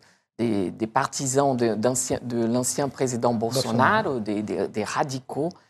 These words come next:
Speaker 1: qui refusent à reconnaître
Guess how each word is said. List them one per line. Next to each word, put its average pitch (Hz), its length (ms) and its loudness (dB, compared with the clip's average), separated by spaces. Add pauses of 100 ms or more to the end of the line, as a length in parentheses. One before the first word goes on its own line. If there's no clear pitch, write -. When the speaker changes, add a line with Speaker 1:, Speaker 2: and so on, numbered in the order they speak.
(320)
Speaker 1:
qui 175 140 -8
refusent 220 1000 0
à 135 120 2
reconnaître 139 840 -2